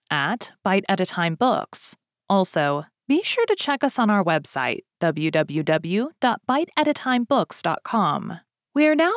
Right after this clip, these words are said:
part of the Bite at a Time Books Productions Network. If you ever wondered what inspired your favorite classic novelists to write their stories, what was happening in their lives or the world at the time, check out Bite at a Time Books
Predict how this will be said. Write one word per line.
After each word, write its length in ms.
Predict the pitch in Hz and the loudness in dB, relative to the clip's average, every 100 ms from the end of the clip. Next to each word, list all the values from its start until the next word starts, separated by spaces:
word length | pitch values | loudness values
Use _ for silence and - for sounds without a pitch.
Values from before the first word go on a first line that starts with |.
| - | -4
part 280 | - 311 - | 0 0 0
of 120 | 226 | 0
the 100 | 220 | 0
Bite 260 | 214 233 233 | 2 2 0
at 100 | 226 | -2
a 60 | |
Time 280 | 208 196 180 | 0 0 0
Books 300 | 254 262 - | 2 0 -2
Productions 600 | - 170 - - 185 170 | -2 -2 -2 -2 -2 0
Network. 640 | 214 - 160 - - - - _ _ | 0 0 -2 -4 -6 -12 -20 _ _
If 140 | 277 - | 0 4
you 140 | 330 | 4
ever 220 | 311 370 539 415 | 4 0 0 0
wondered 340 | 277 277 277 | 2 2 2
what 220 | 208 240 254 | 2 0 0
inspired 600 | 294 - 233 233 190 180 | -6 -4 0 2 2 2
your 80 | |
favorite 340 | 175 185 175 151 | 0 0 0 -2
classic 420 | 190 180 196 190 | -2 -2 -2 0
novelists 500 | 190 233 202 156 - | 0 2 2 0 0
to 80 | 175 | -2
write 160 | 170 | -2
their 140 | 180 175 | 0 -2
stories, 760 | - 233 254 - - - - - - | 0 0 0 0 -4 -4 -6 -8 -8
what 160 | 143 | -6
was 140 | - - | -4 -2
happening 400 | 156 160 175 170 | -2 -2 -2 0
in 100 | 170 | 0
their 160 | 180 | 0
lives 500 | 180 190 240 208 185 - | 0 0 2 2 0 -2
or 180 | 277 392 | -2 0
the 120 | 427 311 | 0 0
world 300 | 254 262 208 | 2 2 2
at 100 | - | 0
the 80 | 156 | -4
time, 480 | - 139 135 151 156 - | -4 -4 -4 -6 -10 -8
check 240 | - 415 - - | -4 -4 -4 -2
out 280 | 302 - | -2 0
Bite 240 | 247 226 - | 0 0 0
at 80 | 202 | 0
a 60 | 196 | -2
Time 300 | - 180 170 | 0 -2 0
Books 520 | 240 180 - - | 0 0 0 -6